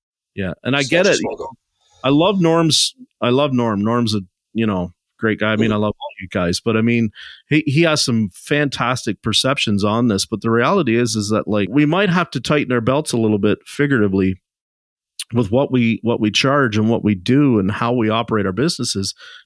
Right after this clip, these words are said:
Speaker 1: because this tech is gonna move so fast that if we don't get ahead of it and we don't figure out our processes and, and update them, we're not gonna be able to be competitive, you know,
Speaker 2: For
Speaker 1: because
Speaker 2: sure.
Speaker 1: the dealership, it's like I mentioned,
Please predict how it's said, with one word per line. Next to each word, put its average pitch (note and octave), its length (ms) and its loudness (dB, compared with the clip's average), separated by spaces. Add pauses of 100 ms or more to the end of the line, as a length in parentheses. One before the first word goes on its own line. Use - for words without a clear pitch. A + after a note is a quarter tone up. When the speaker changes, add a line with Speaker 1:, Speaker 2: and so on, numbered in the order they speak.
Speaker 1:
because B2+ 280 0
this D3+ 160 0
tech - 260 -6
is B2+ 100 -4
gonna B2 180 -2
move A#2+ 220 0
so G2 160 -2
fast A#2 720 -4 (800)
that C3+ 120 2
if C3 160 0
we A#2+ 340 0 (180)
don't C#3+ 280 0
get C3 160 2
ahead C#3+ 260 0
of G#2+ 140 -2
it G2 200 -4 (720)
and A#2 100 0
we A#2+ 80 2
don't C3+ 260 0
figure C#3 340 0
out B2+ 120 4
our A#2 100 0
processes B2+ 680 -2
and, G2+ 120 0
and F#2+ 540 0 (340)
update G#2 420 -4
them, G2+ 200 -8 (500)
we're E3+ 100 2
not E3+ 240 2
gonna C#3 140 0
be B2+ 100 2
able A2+ 220 2
to G#2+ 120 -10
be G#2 120 -2
competitive, A2 580 -4 (400)
you A2+ 100 0
know, G2+ 140 2
Speaker 2:
For F#2+ 40 -2
Speaker 1:
because A2+ 280 0
Speaker 2:
sure. B2 100 2
Speaker 1:
the E3+ 160 -8
dealership, - 400 -8
it's A2+ 140 -2
like C3 140 0
I B2 60 0
mentioned, A2+ 520 0